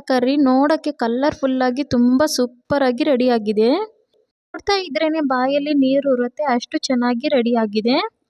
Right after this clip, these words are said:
ಈ ಥರ ಮಾಡಿದ್ರೆ ಮನೆಯಲ್ಲಿ ಎಲ್ಲರೂ ಇಷ್ಟಪಟ್ಟು ತಿಂತಾರೆ. ಟೊಮೊಟೊ ಮಸಾಲ ಕರ್ರಿ ನೀವು ಸಹ ಒಮ್ಮೆ ಟ್ರೈ ಮಾಡಿ. ಹೇಗೆ ಬಂತು ಅಂತ ಕಾಮೆಂಟ್ ಸೆಕ್ಷನಲ್ಲಿ ಕಾಮೆಂಟ್ ಮಾಡಿ.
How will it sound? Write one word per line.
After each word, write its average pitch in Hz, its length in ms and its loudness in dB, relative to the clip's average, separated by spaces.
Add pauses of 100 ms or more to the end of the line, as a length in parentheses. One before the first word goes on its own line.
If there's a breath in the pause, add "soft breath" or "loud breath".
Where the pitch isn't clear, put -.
(300)
ಈ - 100 -20
ಥರ 302 200 4
ಮಾಡಿದ್ರೆ 311 440 0
ಮನೆಯಲ್ಲಿ 294 480 0
ಎಲ್ಲರೂ 269 400 2
ಇಷ್ಟಪಟ್ಟು 269 560 0
ತಿಂತಾರೆ. 226 540 2 (300)
ಟೊಮೊಟೊ 339 440 -2
ಮಸಾಲ 302 420 2
ಕರ್ರಿ 277 280 0
ನೀವು 254 300 2
ಸಹ 254 380 0
ಒಮ್ಮೆ 226 240 0
ಟ್ರೈ 233 300 0
ಮಾಡಿ. 247 380 2 (520 loud breath)
ಹೇಗೆ 285 320 0
ಬಂತು 294 340 0
ಅಂತ 254 220 0 (120)
ಕಾಮೆಂಟ್ 247 360 -2
ಸೆಕ್ಷನಲ್ಲಿ 233 580 -2
ಕಾಮೆಂಟ್ 226 460 0
ಮಾಡಿ. 240 300 2